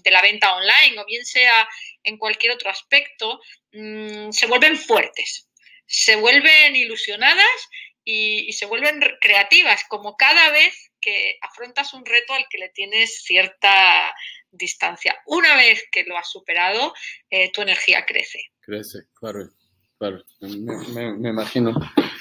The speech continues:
Speaker 2: Y, em, tenemos curiosidad de saber si tiene algún ejemplo, eh, práctico de una, de una empresa, em,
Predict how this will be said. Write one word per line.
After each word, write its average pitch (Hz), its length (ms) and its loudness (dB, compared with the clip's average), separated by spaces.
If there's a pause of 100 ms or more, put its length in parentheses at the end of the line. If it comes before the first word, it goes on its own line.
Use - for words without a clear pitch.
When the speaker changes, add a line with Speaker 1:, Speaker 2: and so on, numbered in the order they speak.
(220)
Speaker 2:
Y, 120 300 8 (500)
em, 117 480 4 (280)
tenemos 170 320 6
curiosidad 151 440 6
de 165 100 4
saber 135 340 4
si - 300 -4
tiene 110 560 2
algún 131 440 2
ejemplo, 127 600 -2
eh, 113 540 0
práctico 123 480 2
de 147 120 4
una, 131 460 4
de 131 120 2
una 131 120 2
empresa, 127 580 0 (480)
em, 98 280 -10